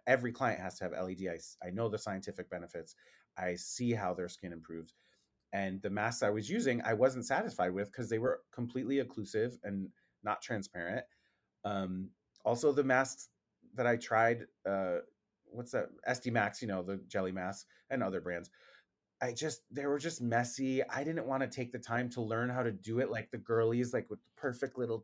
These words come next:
things. And I was like, "No, like, I don't want to." <laughs> Like, it's not worth it for me. It's so much work. It takes so much time. And the benefits are minimal. It's like,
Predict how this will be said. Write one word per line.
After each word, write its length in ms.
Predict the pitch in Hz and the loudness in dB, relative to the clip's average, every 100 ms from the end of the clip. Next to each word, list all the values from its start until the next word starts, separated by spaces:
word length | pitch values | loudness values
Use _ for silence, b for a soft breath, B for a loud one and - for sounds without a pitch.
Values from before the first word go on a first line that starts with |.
| - | -2
things. 340 | 123 123 117 | -2 -2 -4
And 100 | 92 | -8
I 80 | 87 | -8
was 100 | 139 | -6
like, 80 | 165 | -4
"No, 420 | 160 180 214 165 | 2 6 8 6
like, 180 | 117 120 | 6 2
I 140 | 127 160 | 0 2
don't 240 | 196 123 | 2 2
want 280 | 143 180 - | 2 0 2
to." 180 | 143 127 | 4 6
<laughs> 200 | 147 135 | 6 8
Like, 260 | 131 - B B B | 6 4 B B B
it's 200 | 151 143 | 4 6
not 200 | 165 151 | 6 6
worth 240 | 117 165 170 | 6 4 2
it 120 | - | 0
for 120 | 127 | -2
me. 180 | 101 101 | 0 -2
It's 180 | 95 - | -4 -8
so 300 | - - 143 | -6 0 2
much 220 | 165 147 | 2 2
work. 180 | 104 - | 0 0
It 100 | - | -6
takes 240 | 107 - | -6 -4
so 160 | - 135 | -2 0
much 240 | 156 - | 0 -2
time. 340 | - 104 101 101 b b _ _ | -2 0 -2 -6 b b _ _
And 120 | 127 123 | 0 2
the 60 | |
benefits 400 | 117 120 123 127 | 4 2 2 2
are 200 | 123 104 98 | 4 2 0
minimal. 480 | 104 113 117 98 82 | -2 0 2 0 -2
It's 160 | 101 - | -2 0
like, 220 | 101 - | 0 -2